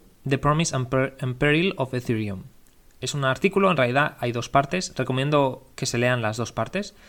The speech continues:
pero es en la segunda donde Amy hace un análisis muy interesante.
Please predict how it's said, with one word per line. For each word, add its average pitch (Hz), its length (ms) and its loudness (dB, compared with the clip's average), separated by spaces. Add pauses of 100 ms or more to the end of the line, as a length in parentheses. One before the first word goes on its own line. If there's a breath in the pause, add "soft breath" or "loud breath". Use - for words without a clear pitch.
(1000 soft breath)
pero 151 180 6
es 202 100 6
en 247 100 6
la 214 80 8
segunda 165 600 4
donde 131 600 4 (100)
Amy 175 340 2 (200)
hace 160 260 4
un 147 260 0
análisis 127 680 0
muy 147 180 4
interesante. 139 680 0